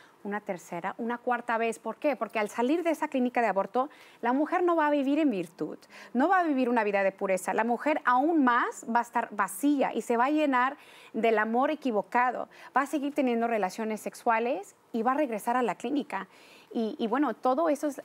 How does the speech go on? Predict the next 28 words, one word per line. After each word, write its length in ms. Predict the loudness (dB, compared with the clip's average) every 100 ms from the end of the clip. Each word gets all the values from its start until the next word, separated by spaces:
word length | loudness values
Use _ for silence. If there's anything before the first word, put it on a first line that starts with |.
| -10
táctica 400 | -8 -4 -4 0
de 80 | 2
la, 240 | 2 0 0
de 160 | 0
la 160 | 0 0
industria 460 | -2 -4 -2 -2 2
de, 160 | 0 0
de, 300 | -2 0 0
de 140 | 0
la 100 | 2
muerte. 680 | 2 2 2 -2 -2 -4 -4 -16 -20 -20 -20 -6
Y, 280 | -4 -4 -4
y 100 | -2
bueno, 200 | 0 2
yo 100 | 0
he 20 | 2
conocido 380 | 0 0 0
muchas 380 | 2 2 2 2
mujeres 480 | 0 0 0 -2 -2
en 100 | -4
este, 480 | -4 -6 -4 -2 0
en 80 | -2
este 220 | -6 -6
sanación, 400 | -4 -4 -4 -4
apostolado 420 | -4 -4 -2 0 0
de 40 |
sanación 300 | -2 -6 -6
posaborto 580 | -4 -4 -4 -4 -6